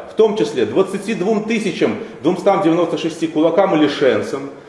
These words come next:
двадцати тысячам пятистам двадцати семи дезорганизаторам производства, семи тысячам трёмстам двадцати судившихся и так далее. И цель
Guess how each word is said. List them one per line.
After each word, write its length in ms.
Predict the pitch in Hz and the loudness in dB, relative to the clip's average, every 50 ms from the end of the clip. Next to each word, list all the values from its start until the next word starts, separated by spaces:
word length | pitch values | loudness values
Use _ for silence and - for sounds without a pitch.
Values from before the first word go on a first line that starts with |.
| - - - | -20 -20 -8
двадцати 420 | 113 120 165 190 - 196 - 220 214 | 0 0 0 2 0 -2 -4 -4 -4
тысячам 400 | - 240 214 - - - 196 - | -2 -4 -4 -4 -2 -4 -4 0
пятистам 1000 | - 190 190 - - - - 202 - - - 175 - 202 196 - 220 208 196 170 | 0 -2 -2 -2 -2 2 2 2 2 0 -4 -2 -2 -4 0 2 2 2 2 0
двадцати 360 | 170 165 165 180 165 196 180 | -2 -2 -4 -4 -4 -4 -6
семи 260 | - - 175 175 165 | -6 -4 -4 -4 -2
дезорганизаторам 800 | - 165 160 170 165 151 175 190 175 165 202 180 - - 143 143 | -2 0 0 0 0 0 0 0 2 2 2 2 2 0 -2 -2
производства, 640 | 139 139 139 123 113 143 185 196 175 - 247 220 175 - - - - | -2 -2 -2 0 2 2 2 2 2 0 -2 -2 -4 -4 -8 -14 -14
семи 220 | - - 165 185 180 | -10 -6 -6 -6 -4
тысячам 420 | 185 214 196 - - - 151 151 | -2 -4 -4 -2 -2 -4 -4 -2
трёмстам 420 | - 165 165 156 - 196 180 156 | -2 -4 -4 0 0 0 0 2
двадцати 380 | 147 143 139 - 156 - 165 147 | 0 -2 -4 -4 -6 -6 -6 -8
судившихся 720 | - - 127 120 165 220 214 - 208 190 - - 185 160 - - - - | -8 -8 -8 -6 -6 -6 -4 -4 -6 -4 -2 -2 -2 -2 -4 -8 -8 -8
и 80 | 180 190 | -4 0
так 240 | - 185 165 156 | 0 2 2 4
далее. 380 | 147 156 135 110 - - - - | 4 4 4 4 2 0 0 -2
И 220 | 185 170 - - - | -4 -6 -6 -2 0
цель 280 | 247 269 269 262 - | 2 2 2 2 0